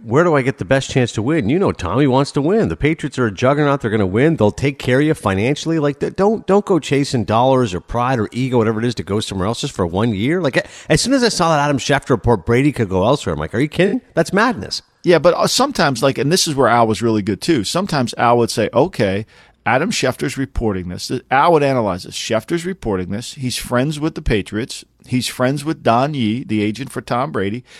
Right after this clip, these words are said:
Speaker 2: He could be using his large influence," 'cause he is an influencer, right,
Speaker 1: Mm-hmm.
Speaker 2: "to send a message to New England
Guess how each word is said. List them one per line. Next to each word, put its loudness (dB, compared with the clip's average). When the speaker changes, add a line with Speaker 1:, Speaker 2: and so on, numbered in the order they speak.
Speaker 2:
He -4
could 0
be -4
using -2
his 0
large 4
influence," -2
'cause -6
he -2
is -2
an 2
influencer, -2
right, 4
Speaker 1:
Mm-hmm. -4
Speaker 2:
"to 4
send 2
a 2
message -2
to -4
New -2
England -2